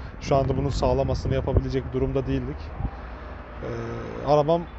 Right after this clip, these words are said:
tırın arkasına çarpmam, altına girmem sonucu perde çıktı. Fotoğrafları zaten gör-, göreceksiniz. Ee, şu anda bu videoda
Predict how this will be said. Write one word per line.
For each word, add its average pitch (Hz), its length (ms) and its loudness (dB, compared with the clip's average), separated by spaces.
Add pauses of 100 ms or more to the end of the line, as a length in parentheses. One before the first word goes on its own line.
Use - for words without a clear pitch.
(400)
tırın 160 200 2
arkasına 151 600 2 (500)
çarpmam, 143 500 0
altına 131 360 2
girmem 147 360 2
sonucu 139 420 -2 (840)
perde 151 300 6
çıktı. - 420 -2 (840)
Fotoğrafları 151 540 4
zaten 147 380 2
gör-, 139 320 0
göreceksiniz. 143 840 -2 (220)
Ee, 120 400 -8
şu 151 200 4
anda 151 380 6 (600)
bu 151 140 2
videoda 147 440 4